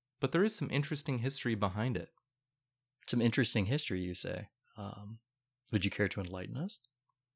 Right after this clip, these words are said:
Speaker 1: I would. Uh, words and music for this song are credited to Cave, but it is noted in the credits of the album as being inspired by a Blind Willie Johnson song.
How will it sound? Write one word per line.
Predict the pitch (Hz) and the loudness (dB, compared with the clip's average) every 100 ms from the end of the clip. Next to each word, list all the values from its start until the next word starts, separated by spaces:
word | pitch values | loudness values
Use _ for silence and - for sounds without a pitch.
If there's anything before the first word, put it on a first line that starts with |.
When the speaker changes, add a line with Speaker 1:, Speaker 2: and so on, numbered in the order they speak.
| _ _ _ - - - - - | _ _ _ -20 -20 -20 -8 2
Speaker 1:
I | 233 | 4
would. | 175 151 156 101 80 - | 6 8 10 8 6 0
Uh, | 127 139 135 123 | 6 8 8 6
words | 127 139 202 240 196 | 2 0 2 0 0
and | 175 | 0
music | 147 160 131 98 - - - _ _ _ _ _ | 2 0 2 0 0 -14 -20 _ _ _ _ _
for | - 123 | 0 2
this | 104 - | 4 2
song | 107 98 92 - | 4 2 0 0
are | 107 147 196 185 180 _ _ | 2 4 4 2 0 _ _
credited | - 127 107 95 90 95 _ _ - | 0 4 6 4 2 -6 _ _ -4
to | 117 | -4
Cave, | - 87 82 - - _ _ _ _ _ _ _ - | 2 0 0 -8 -14 _ _ _ _ _ _ _ -14
but | 101 110 101 - - - | -2 4 4 4 0 0
it | 110 | 2
is | 98 | 4
noted | 107 123 117 | 4 4 4
in | 104 | 2
the | 95 | 0
credits | - 190 180 - | 2 2 2 -2
of | 92 | 2
the | 90 | 4
album | 85 85 | 4 2
as | 85 78 | -2 -2
being | 92 87 | -2 -2
inspired | 82 - 90 90 87 | -4 -2 -2 0 -2
by | 87 85 | -2 -4
a | 80 | -4
Blind | 82 - 76 90 127 127 | -8 -8 -2 0 2 0
Willie | 117 117 104 | 0 0 0
Johnson | 101 98 107 - - | -2 -2 -4 -6 -6
song. | - - - - | -6 -6 -12 -14